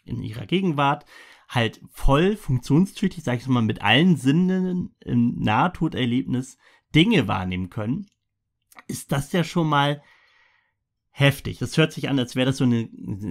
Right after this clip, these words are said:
sag ich jetzt mal ein englisches Wort, auch wenn ich jetzt kein Fan davon bin, ein gewisser Reboot ist im Nahtod, wo man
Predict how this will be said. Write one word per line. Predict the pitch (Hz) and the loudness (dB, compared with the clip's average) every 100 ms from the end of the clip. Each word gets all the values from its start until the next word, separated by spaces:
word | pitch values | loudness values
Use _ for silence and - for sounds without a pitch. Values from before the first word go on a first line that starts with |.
| 98 - | -10 -10
sag | - | -8
ich | 98 | -6
jetzt | 104 | -4
mal | 98 | -4
ein | - | -4
englisches | 107 92 92 - | -6 -6 -10 -10
Wort, | 104 120 | -8 -6
auch | 87 | -6
wenn | 101 | -6
ich | 92 | -8
jetzt | 90 | -10
kein | - 95 | -10 -10
Fan | 110 117 | -8 -8
davon | 113 117 | -6 -6
bin, | 104 113 - _ | -4 -6 -8 _
ein | - 113 113 | -6 -4 -4
gewisser | 110 120 135 135 117 | -2 -2 0 0 0
Reboot | 131 202 - 120 107 | 2 0 0 -2 -2
ist | - 135 185 - - _ | -2 -2 -2 -8 -18 _
im | 110 110 | -2 0
Nahtod, | 113 117 131 - 151 175 - _ _ _ _ | 0 0 -2 -4 -6 -6 -12 _ _ _ _
wo | - 123 | -2 2
man | 127 131 135 135 | 4 4 2 0